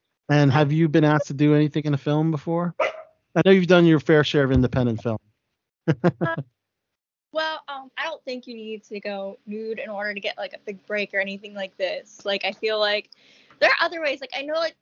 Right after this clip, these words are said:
Speaker 2: so many actresses that, that haven't, you know, done anything nude or implied, and they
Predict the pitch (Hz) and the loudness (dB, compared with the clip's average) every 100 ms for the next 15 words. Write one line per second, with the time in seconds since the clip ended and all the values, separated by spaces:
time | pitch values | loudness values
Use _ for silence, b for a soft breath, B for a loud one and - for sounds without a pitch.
0 | _ - 330 330 285 285 302 - 269 254 | _ -8 -6 -4 -6 -8 -12 -18 -12 -4
1 | 240 - _ _ - 233 208 - 277 403 | -4 -4 _ _ -4 -4 -4 -4 -2 0
2 | 330 262 240 240 240 208 208 202 - 220 | -4 -10 -12 -14 -12 -12 -12 -14 -18 -12
3 | 233 226 214 220 214 202 220 254 269 247 | -12 -10 -14 -16 -18 -12 -8 -4 -4 -4
4 | 214 214 214 202 190 185 196 185 _ _ | -6 -8 -6 -4 -4 -6 -16 -20 _ _
5 | _ 208 | _ -12